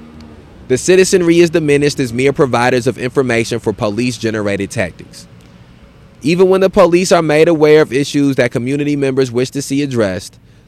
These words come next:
they are unlikely to develop a coordinated strategy in response. A cultural emphasis on individual discretion and autonomy and a bureaucratically constructed sense of specialized authority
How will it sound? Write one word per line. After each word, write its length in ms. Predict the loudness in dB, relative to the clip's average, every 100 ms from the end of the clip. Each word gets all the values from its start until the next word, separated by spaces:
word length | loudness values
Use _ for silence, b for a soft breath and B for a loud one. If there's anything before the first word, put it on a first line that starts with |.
| -2
they 120 | 0
are 140 | 0
unlikely 560 | 0 0 0 0 -2 -2
to 120 | -2
develop 500 | -4 -2 -2 -2 -2
a 60 | -6
coordinated 680 | -4 0 0 0 0 0 0
strategy 540 | -2 -4 -4 -6 -6
in 80 | -6
response. 680 | -8 -6 -6 -6 -12 -20 -20 _ b b b b b b b -6
A 100 | -2
cultural 480 | 2 2 4 4 4
emphasis 540 | 0 -2 -2 -2 -2
on 140 | -4
individual 600 | -2 -2 -2 -2 -2 -2
discretion 560 | -2 -4 -4 -4 -2 -4
and 100 | -4
autonomy 720 | -4 -4 -4 -4 -6 -10 -12 -12
and 100 | -10
a 40 |
bureaucratically 800 | -4 -2 -2 0 -2 -2 -4 -8
constructed 480 | -8 -6 -6 -4 -6
sense 340 | -6 -8 -8
of 80 | -10
specialized 720 | -8 -6 -4 -4 -2 -4 -4
authority 580 | -6 -6 -4 -6 -10 -14